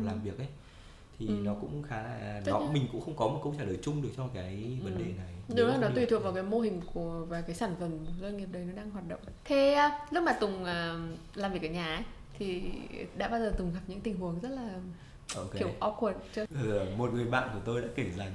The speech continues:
Speaker 1: <laughs> đang dạy học thì tự nhiên có, ờ, bố chạy vào muốn sửa phòng, ờ, hoặc là đang, ờ, mở vì đang dạy nên là đang, ờ, trình chiếu một cái, ờ, ở trên, ờ,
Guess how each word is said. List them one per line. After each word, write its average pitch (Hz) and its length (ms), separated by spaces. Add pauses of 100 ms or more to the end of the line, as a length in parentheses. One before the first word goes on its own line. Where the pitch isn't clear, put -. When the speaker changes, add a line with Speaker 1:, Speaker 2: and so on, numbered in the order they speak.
(120)
Speaker 1:
<laughs> - 120
đang 143 160
dạy - 100
học 131 180
thì 113 140
tự 135 60
nhiên 143 340
có, 113 380
ờ, 143 320
bố 123 260
chạy - 160
vào 117 200
muốn 120 200
sửa 131 260
phòng, 135 400 (200)
ờ, 98 440 (340)
hoặc 131 160
là 113 80
đang, 131 280 (140)
ờ, 135 60
mở 135 280 (540)
vì 113 320
đang 131 380 (300)
dạy 127 200 (320)
nên 120 200
là 101 340
đang, 120 260
ờ, 120 200 (180)
trình 104 200
chiếu 104 200
một 127 260 (100)
cái, 98 240 (280)
ờ, 131 200
ở 101 60
trên, 113 320
ờ, 117 240